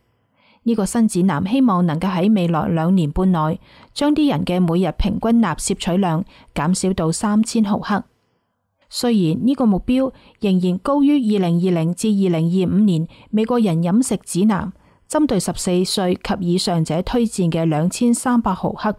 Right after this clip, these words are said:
嘅攝取量。F D A話，啲人嘅鈉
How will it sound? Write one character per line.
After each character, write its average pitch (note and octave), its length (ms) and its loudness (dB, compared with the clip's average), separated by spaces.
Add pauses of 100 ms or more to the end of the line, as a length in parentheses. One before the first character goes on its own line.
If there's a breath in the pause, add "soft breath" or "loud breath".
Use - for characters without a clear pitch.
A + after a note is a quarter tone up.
嘅 E3 240 -2
攝 F3+ 160 -4
取 E3 200 -2
量。 F3+ 280 -2 (1300 loud breath)
F A3 260 -2
D G#3+ 220 2
A G#3 60 2
話， E3+ 380 -2 (400 soft breath)
啲 A#3+ 160 2
人 D#3 140 0
嘅 F#3 220 0
鈉 F3 180 0